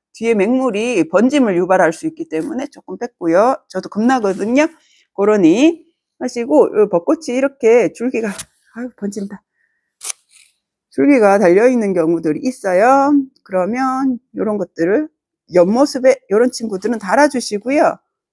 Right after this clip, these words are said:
막 어디 붕붕 떠댕기는 애들은 잡아주세요. 이렇게 해서 탁탁 잡아주시면 되고요. 예. 여기 뭐 도-, 도달을 못하면 대충 숨기면 돼요. 잎사귀로.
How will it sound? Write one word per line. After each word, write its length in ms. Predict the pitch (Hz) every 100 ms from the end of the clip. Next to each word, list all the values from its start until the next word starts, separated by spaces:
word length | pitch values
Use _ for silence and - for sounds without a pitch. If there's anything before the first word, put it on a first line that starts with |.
| _
막 160 | 220 214
어디 220 | 214 214
붕붕 440 | - 226 277 240 -
떠댕기는 500 | 285 330 359 254 208
애들은 540 | 160 160 185 175 143
잡아주세요. 540 | 190 220 220 170 151
이렇게 260 | 143 - 165
해서 160 | 160 160 220 320 339 _ _ _ _ _ _
탁탁 340 | - _ - -
잡아주시면 640 | 202 226 214 220 240 233
되고요. 720 | 190 170 175 170 175 240 302 - _ _ _ _ _ _ _ _ 170
예. 60 | 151 - _ _ _ 190 190
여기 200 | 185 202
뭐 220 | 196 190 180
도-, 200 | 233 - -
도달을 340 | 196 240 254
못하면 560 | 190 175 254 220 190 196
대충 400 | 170 170 202 160
숨기면 540 | - - 349 311 165
돼요. 220 | 160 151 151
잎사귀로. 520 | 156 180 156 165